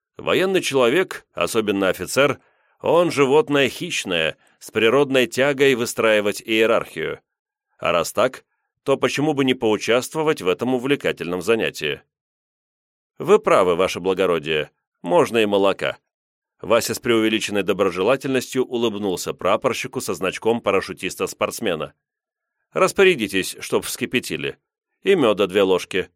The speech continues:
Какой-то офицер из нижегородских драгун жизнерадостно заржал, а прапорщик сделал следующий выпад.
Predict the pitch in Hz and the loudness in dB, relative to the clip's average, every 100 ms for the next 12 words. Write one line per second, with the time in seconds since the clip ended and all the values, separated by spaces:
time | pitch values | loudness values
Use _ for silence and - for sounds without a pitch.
0 | _ _ _ _ _ _ _ _ - 76 | _ _ _ _ _ _ _ _ -6 0
1 | 98 95 101 104 92 113 107 107 98 104 | 0 2 0 0 0 0 0 -2 -2 -2
2 | 98 95 101 98 - 95 90 92 117 131 | -2 0 2 0 -2 -4 -2 0 2 0
3 | 123 _ _ 95 123 107 110 113 107 107 | -4 _ _ -2 0 2 4 4 2 2
4 | 107 92 101 87 92 127 143 - _ _ | -2 0 0 0 2 2 0 -4 _ _
5 | _ - - 110 135 156 - 139 92 82 | _ -4 0 0 2 0 -2 -6 -4 0
6 | 117 139 127 113 95 95 - 92 98 90 | 2 2 0 0 0 0 -4 -4 -2 -2
7 | 85 | -4